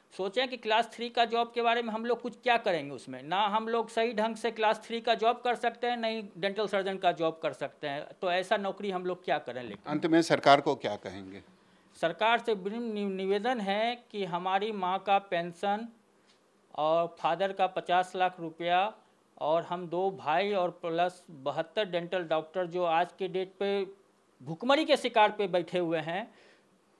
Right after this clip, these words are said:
Speaker 1: उन्हें के बारे में कुछ उचित सोच करके कर दें।
Speaker 2: माँ जी, सबसे अंत में आप ये बताइए कि सरकार से क्या चाहते हैं, क्या मांग है आपकी?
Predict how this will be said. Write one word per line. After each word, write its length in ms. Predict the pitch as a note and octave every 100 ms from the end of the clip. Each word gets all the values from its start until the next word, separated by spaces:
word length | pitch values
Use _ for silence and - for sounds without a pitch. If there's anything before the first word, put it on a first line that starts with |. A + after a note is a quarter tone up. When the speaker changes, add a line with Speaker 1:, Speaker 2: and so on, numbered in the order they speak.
| _ -
Speaker 1:
उन्हें 560 | F3 F#3 A3 A#3 A3+ - _ _ _
के 100 | -
बारे 340 | G3 F#3+ G3+ G#3+
में 280 | G#3+ A3 G#3+
कुछ 320 | G3+ F#3+ - -
उचित 400 | G3 B3+ C4 - - -
सोच 260 | G3+ G#3 G#3
करके 560 | G#3 G3 F#3+ G3+ G#3+ A#3+ - _ _ _ _ _ _ _ _ _ _ -
कर 160 | E3
दें। 240 | B2 F#2+ - _ _ _ _ - - - -
Speaker 2:
माँ 100 | C#3
जी, 280 | D3+ G3 G3+ - -
सबसे 520 | - D#3 - F#3 G3 -
अंत 280 | C#3+ D#3+ F3+
में 220 | E3+ E3
आप 240 | F3 D3+
ये 140 | D#3+ E3+
बताइए 480 | E3+ D#3+ C3+ C3 D#3
कि 160 | E3+
सरकार 440 | C#3+ C3+ - D3+ D3
से 140 | D#3+
क्या 200 | A#2+ B2
चाहते 340 | A#2 A2+ G#2
हैं, 80 | A#2+
क्या 220 | A#2 C#3
मांग 280 | C3+ A#2 A2+
है 80 | G#2
आपकी? 300 | G#2+ - -